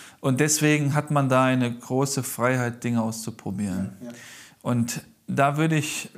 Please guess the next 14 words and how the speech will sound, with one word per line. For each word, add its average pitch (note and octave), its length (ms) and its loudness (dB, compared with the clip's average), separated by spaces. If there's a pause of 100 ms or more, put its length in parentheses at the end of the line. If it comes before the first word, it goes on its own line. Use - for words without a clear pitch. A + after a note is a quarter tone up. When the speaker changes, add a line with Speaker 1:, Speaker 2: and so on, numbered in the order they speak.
(500)
Speaker 1:
äh, C3 320 0
etablierten C#3 600 0 (480)
Gemeinden B2+ 560 2
empfehlen, C3 640 2 (100)
hinzuschauen. A#2+ 720 -2 (480)
Ich - 220 -8
bin C#3 320 4
aus B2+ 260 2
Haiger, C#3 340 4
wir A#2+ 120 2
haben A2 160 2
dreihundertfünfzig A#2+ 680 -2
Mitglieder B2+ 460 0
gehabt, A2+ 500 -2